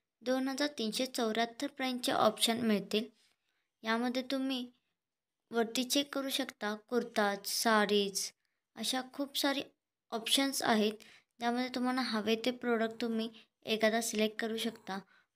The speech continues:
ब्युटी प्रॉडक्ट्स वगैरे. होम डेकोर ऑप्शनही आहे, ज्यामध्ये तुम्हाला वॉल स्टिकर्स वगैरे आहेत. तर यामध्ये तुम्हाला काय करायचे आहे, तर सर्वात कमी किमतीचे प्रॉडक्ट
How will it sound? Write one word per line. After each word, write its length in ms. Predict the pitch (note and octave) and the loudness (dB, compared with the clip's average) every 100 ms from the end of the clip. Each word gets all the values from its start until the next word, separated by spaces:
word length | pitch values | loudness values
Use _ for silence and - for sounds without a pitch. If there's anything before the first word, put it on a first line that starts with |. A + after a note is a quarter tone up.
| - | -2
ब्युटी 360 | A3 G#3 G3+ | 2 4 2
प्रॉडक्ट्स 540 | A3+ A3 G#3+ G3+ G3+ - | -2 4 6 6 2 -2
वगैरे. 400 | G3 F#3 F3+ F3+ - _ _ _ _ _ _ _ _ _ _ _ _ _ _ _ _ _ _ _ _ _ _ _ _ _ _ - | -2 -2 -2 -4 -10 _ _ _ _ _ _ _ _ _ _ _ _ _ _ _ _ _ _ _ _ _ _ _ _ _ _ -4
होम 260 | B3 C4+ C4+ - | 0 0 -4 -6
डेकोर 460 | A#3+ A#3 A#3 A#3+ A#3+ - _ _ _ | 0 0 2 2 2 -2 _ _ _
ऑप्शनही 580 | - A3 - A#3+ A#3+ B3+ | -10 -2 2 4 4 4
आहे, 360 | B3+ A3+ G3 A3 | 4 4 2 -2
ज्यामध्ये 500 | A3 G#3+ G#3+ G#3+ G#3+ | 0 -2 0 -2 -2
तुम्हाला 420 | A3+ A3 G#3+ G#3+ A3 - - _ _ | -4 -2 -2 -2 -4 -10 -20 _ _
वॉल 220 | A3 A3+ | 2 2
स्टिकर्स 640 | A#3+ - - A#3+ A3+ A3+ A3+ | 2 -2 -2 -2 0 2 2
वगैरे 340 | A3 G#3 G#3+ | 0 0 0
आहेत. 260 | G#3+ E3+ F3+ - _ _ _ _ C4 | 0 -2 -6 -12 _ _ _ _ -8
तर 40 | |
यामध्ये 480 | C#4 C#4 C#4 C#4+ D4+ | -2 -2 -2 -2 -2
तुम्हाला 340 | D4+ C#4+ D4 D4 - | 2 2 2 0 0
काय 160 | A3 A3+ | -2 0
करायचे 420 | A3+ G#3 G3+ G#3 | 2 0 0 -4
आहे, 180 | G3 G#3+ - _ _ _ - | -4 -6 -10 _ _ _ -4
तर 40 | |
सर्वात 440 | D4 C#4+ A#3 A3+ C4 - | 6 8 8 6 2 2
कमी 240 | C4+ C4 | 4 4
किमतीचे 540 | B3+ A#3+ G#3+ A3 G#3 | 4 4 4 0 0
प्रॉडक्ट 600 | A#3+ A#3+ A3 G3+ G#3 - | 0 4 4 6 2 -2